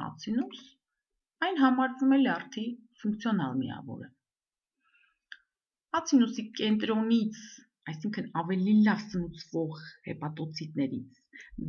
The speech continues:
դեպի պերիֆերիա, ավելի վատ սնուցվող հեպատոցիտներ, ըմ, բաժանում ենք երեք, տարբերում ենք երեք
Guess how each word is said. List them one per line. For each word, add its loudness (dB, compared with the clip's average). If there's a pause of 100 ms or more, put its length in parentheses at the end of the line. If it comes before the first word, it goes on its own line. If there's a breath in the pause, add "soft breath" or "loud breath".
դեպի 4 (100)
պերիֆերիա, -2 (220)
ավելի 0 (140)
վատ -8
սնուցվող -6
հեպատոցիտներ, -6 (640 loud breath)
ըմ, 0 (420)
բաժանում 4
ենք -2
երեք, 6 (340)
տարբերում 6
ենք 6
երեք 2